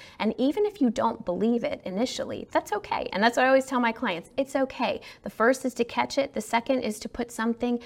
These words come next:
that serves you, a thought or a belief, because in any given situation, and I love this, you know, if we're watching a play on a field, which could be the play of our life, you can sit in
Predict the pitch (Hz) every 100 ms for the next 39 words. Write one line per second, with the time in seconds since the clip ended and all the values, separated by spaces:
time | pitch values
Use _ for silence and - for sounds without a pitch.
0 | - - 196 185 - - - - 196 202
1 | - 185 170 - 185 - 196 202 196 190
2 | 190 160 170 190 202 208 208 - 208 285
3 | 302 247 233 220 208 185 165 170 165 151
4 | 151 156 165 190 175 104 - - - -
5 | - - - 202 185 175 208 220 233 233
6 | 180 - 208 208 185 160 160 208 214 -
7 | 117 175 - - - - 180 - 175 160
8 | 156 185 185 170 156 165 175 151 180 -
9 | - _ - 185 247 254 226 214 285 320
10 | - - 208